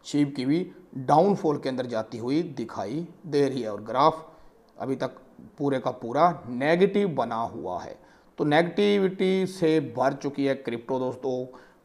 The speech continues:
कोई भी अच्छी अपडेट्स निकल के नहीं आई है। ऐसा नहीं है कि शिबा के लिए अपडेट्स नहीं थी।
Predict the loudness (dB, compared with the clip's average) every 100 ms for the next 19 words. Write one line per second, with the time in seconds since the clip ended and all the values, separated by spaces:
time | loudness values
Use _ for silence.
0 | 6 8 8 6 6 6 4 2 4 6
1 | 6 4 4 2 -6 -4 -4 -4 -4 -4
2 | -4 -4 -4 -6 -10 -10 -8 -2 0 0
3 | -2 -4 -4 -2 0 0 0 -2 -2 -2
4 | -2 -4 -4 -4 -4